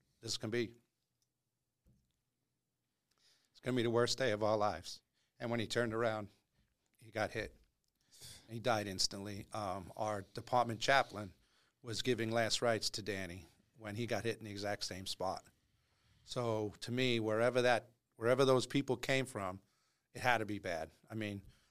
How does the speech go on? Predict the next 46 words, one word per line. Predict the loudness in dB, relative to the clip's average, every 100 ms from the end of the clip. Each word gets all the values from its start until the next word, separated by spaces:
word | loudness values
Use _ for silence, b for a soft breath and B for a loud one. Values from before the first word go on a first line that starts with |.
| b
I | -2
can't | 2 2
imagine | 4 4 4 0 0
what, | 2 2 0 _ _ _ _ _ _
what | -2 -2 -2 _ _ _ _ _ _
prompts | 2 4 4
a | 0
human | 0 0 0 0
to | -2 0 0
jump | 2 2 4
out | 2
a | 2
hundred-story | -2 -2 -4 -2 0 0
window | -4 -6 -6 -10 b b b -8
thinking | -6 -4 -4
it's | -4
a | -2
better | 2 2 2
option, | 0 -2 -10 -12 _ -12
a | -4
better | -4 -2
way | -2 -4
to |
go, | -4 -4 -4 -8
you | -10
know? | -8 -10 _ b b b b _
Uh, | -12 -8 -2
all | 0
I | 0
can | -2 -6
envision | -2 -2 -2 -6
is, | -6
you | -6 -6
know, | -6
you're | -4
in | -4
a | -4
room | -2 -2
with | -4 -8 -6
colleagues | -2 0 0 -4 -8
that | -8
you | -4
work | -2 -4
for, | -6 -12
for | -12 -14
te-, | -10